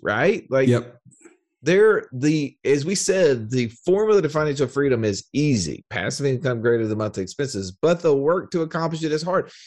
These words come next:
Speaker 1: You go through this labor to get there, and then all of a sudden everything's done. Now you're just gonna sit back.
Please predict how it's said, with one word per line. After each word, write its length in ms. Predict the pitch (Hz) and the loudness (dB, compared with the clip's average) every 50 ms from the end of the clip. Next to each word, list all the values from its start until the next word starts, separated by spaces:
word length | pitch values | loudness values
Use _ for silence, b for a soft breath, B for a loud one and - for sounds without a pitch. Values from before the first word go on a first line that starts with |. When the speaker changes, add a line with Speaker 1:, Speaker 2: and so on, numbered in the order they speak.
| B | B
Speaker 1:
You 140 | - 170 180 | -2 -2 0
go 260 | 139 143 190 214 277 | 2 2 2 4 4
through 240 | 330 - 226 214 190 | 2 2 0 -2 0
this 260 | 170 170 165 135 113 110 | 2 2 2 2 0 0
labor 440 | 117 131 147 196 269 220 180 139 117 | 0 2 2 2 2 2 0 0 0
to 160 | - 135 123 | 0 -4 -6
get 360 | 104 98 127 180 - - - | -4 0 0 0 0 0 0
there, 520 | - 127 110 98 92 87 92 110 147 160 - _ _ _ _ _ _ - | 0 2 2 2 0 -2 -2 -4 -6 -8 -12 _ _ _ _ _ _ 0
and 120 | 139 160 175 | 2 4 4
then 120 | 180 160 | 4 2
all 160 | 143 160 180 | 2 2 2
of 60 | 180 170 | 2 2
a 20 | |
sudden 260 | - 185 170 170 139 | 2 2 2 2 2
everything's 520 | 123 139 151 147 - 139 120 104 92 92 90 | 0 0 0 -2 -2 -2 -4 -4 -4 -8 -8
done. 640 | _ - 78 78 80 98 160 254 330 302 240 - - | _ -6 -6 -4 -2 -2 0 0 -2 -2 -6 -8 -6
Now 160 | - 101 117 | -4 -2 0
you're 120 | 143 165 | 0 0
just 260 | 147 127 131 117 - - | 0 -2 -4 -6 -4 -6
gonna 120 | 107 101 | -6 -6
sit 280 | - - 131 104 90 90 | -4 -2 -2 -2 -2 -4
back. 360 | 101 110 139 185 202 - | -4 -4 -2 -4 -4 -6